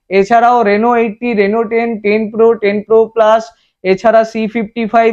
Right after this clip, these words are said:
Realme নাইন Pro, প্রত্যেকটা মডেল আমাদের কাছে পেয়ে যাবেন। ঠিক এইরকম সিলড প্যাক ফোনও আমাদের কাছে অ্যাভেলেবেল, একদম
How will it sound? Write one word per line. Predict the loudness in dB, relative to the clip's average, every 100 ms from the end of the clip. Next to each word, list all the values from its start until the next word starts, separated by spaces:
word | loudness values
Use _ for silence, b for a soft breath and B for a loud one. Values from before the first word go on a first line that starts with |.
| 0
Realme | 0 0 0 0 0
নাইন | 0 -2
Pro, | 2 2 0 B B _
প্রত্যেকটা | 0 2 0 -2 0 0 2
মডেল | 2 2 2
আমাদের | 0 -2 0
কাছে | 0 -2 -2
পেয়ে | 0 2
যাবেন। | 0 -4 -8
ঠিক | -12 -8 0
এইরকম | 2 2 0 -4 -6
সিলড | -6 -6 -2
প্যাক | -2 -2 -4
ফোনও | -4 0 0
আমাদের | -2 -2 -2
কাছে | 0 0
অ্যাভেলেবেল, | 0 -4 -4 -4 -6 _ _ _
একদম | -4 -2 -2 -2